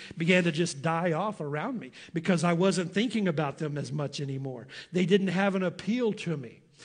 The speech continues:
So the battlefield is right here. It's your thoughts. So Paul says in Romans, and I don't have the slide for it for you this morning, I'm sorry, in Corinthians, Second Corinthians, but he talks about we, uh, we have weapons that are not of this world.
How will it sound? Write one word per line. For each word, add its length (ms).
So 160
the 120
battlefield 760
is 160
right 220
here. 380
It's 180
your 100
thoughts. 800
So 180
Paul 360
says 380
in 120
Romans, 280
and 100
I 100
don't 140
have 140
the 80
slide 400
for 220
it 60
for 200
you 120
this 200
morning, 140
I'm 80
sorry, 220
in 80
Corinthians, 440
Second 200
Corinthians, 360
but 100
he 60
talks 340
about 300
we, 340
uh, 180
we 180
have 240
weapons 400
that 120
are 80
not 200
of 120
this 220
world. 500